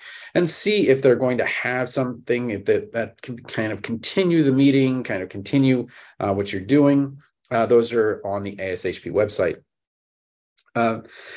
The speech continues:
the third thing is, and I think the most valuable, is to find out if there are people from that residency that are going to be in the residence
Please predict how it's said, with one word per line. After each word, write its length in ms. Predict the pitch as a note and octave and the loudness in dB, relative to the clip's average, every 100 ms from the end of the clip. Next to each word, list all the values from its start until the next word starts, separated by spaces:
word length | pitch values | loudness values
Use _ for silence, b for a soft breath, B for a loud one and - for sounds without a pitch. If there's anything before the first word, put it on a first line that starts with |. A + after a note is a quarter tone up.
| B B | B B
the 100 | D#3 | 4
third 280 | F3 G#3+ G#3 | 8 8 8
thing 180 | D#3 C3 | 4 4
is, 280 | C3 B2+ - | 4 4 2
and 220 | A#2+ A#2 | 0 2
I 120 | A2+ | 0
think 160 | D3+ C3+ | 0 0
the 40 | |
most 200 | C3 G#2 | 0 0
valuable, 640 | G#2+ A2 A#2+ B2 G#2 G#2 G2+ | 2 4 4 2 2 2 0
is 340 | G#2 G#2+ G#2 | -2 -4 -6
to 260 | - - G#2 | -10 -8 -6
find 300 | G2+ C#3 C#3 | -2 0 2
out 240 | A2+ A2+ - | 2 0 -2
if 160 | G#2 | -2
there 140 | A2+ G2 | 2 0
are 60 | |
people 280 | G2+ B2+ B2+ | 0 -6 -8
from 280 | A2+ A#2 A2+ | -6 -4 -2
that 180 | B2 A2+ | -2 2
residency 480 | A2+ A#2 B2 - C3+ | 0 0 -6 -4 0
that 100 | A2 | 0
are 80 | |
going 180 | G2+ G#2+ | 0 -4
to 40 | G2+ | -4
be 80 | |
in 80 | G#2+ | -4
the 80 | G2 | -2
residence 640 | G#2 F#2 G#2 G2+ - - | -2 -2 -6 -6 -12 -16